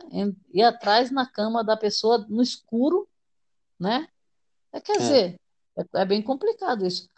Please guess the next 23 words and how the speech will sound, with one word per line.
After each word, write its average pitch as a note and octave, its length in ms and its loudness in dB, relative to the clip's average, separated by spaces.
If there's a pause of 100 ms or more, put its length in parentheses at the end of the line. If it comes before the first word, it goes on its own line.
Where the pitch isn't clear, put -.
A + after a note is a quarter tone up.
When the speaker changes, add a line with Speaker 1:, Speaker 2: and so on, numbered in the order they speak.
Speaker 1:
Agora, G3 500 2 (400)
é A3 160 0
que A3+ 140 -4
nem A#3 80 -2
eu D#4 100 2
falo, G#3+ 560 -4 (180)
as - 180 -6
pessoas B3 500 0
olham A#3+ 320 2
com B3 160 -10 (100)
o G3+ 60 -2
olho, A3 340 -2
com - 140 -4
os G3 100 0
olhos G#3 300 0
que - 100 -8
elas B3+ 300 0
querem, E3 420 -4
né? E3+ 220 -8 (680)
Porque, E3+ 300 -4
por F#3+ 200 0
exemplo, F3 360 2
Speaker 2:
É. - 120 -4